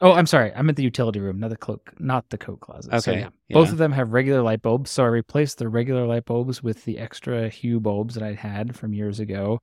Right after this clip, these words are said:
Speaker 2: Uh-huh.
Speaker 1: And I bought a couple motion sensors. So now when I go into my pantry, it will light up. And when I leave my pantry, it will turn off the light.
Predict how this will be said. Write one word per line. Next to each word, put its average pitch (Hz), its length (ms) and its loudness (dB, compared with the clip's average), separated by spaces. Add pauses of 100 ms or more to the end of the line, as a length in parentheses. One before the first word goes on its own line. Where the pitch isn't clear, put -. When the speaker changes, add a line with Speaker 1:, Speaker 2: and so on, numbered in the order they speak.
Speaker 2:
Uh-huh. 90 420 -8
Speaker 1:
And 190 100 2
I 202 100 6
bought 196 200 6
a 180 40 -2
couple 185 400 2
motion 170 280 2
sensors. 147 460 0
So 160 80 -2
now 170 240 2
when 160 80 4
I 147 160 2
go 143 180 0
into 151 140 0
my 143 160 -2
pantry, 131 680 -2 (920)
it 135 80 -4
will 135 160 0
light 131 240 0
up. 127 240 -2 (320)
And 139 160 -2
when 127 100 0
I 117 100 2
leave 127 200 2
my 127 140 -2
pantry, 127 560 -4
it - 120 -10
will 117 320 -4
turn - 220 -6
off 120 200 -4
the 127 100 -6
light. 120 260 -2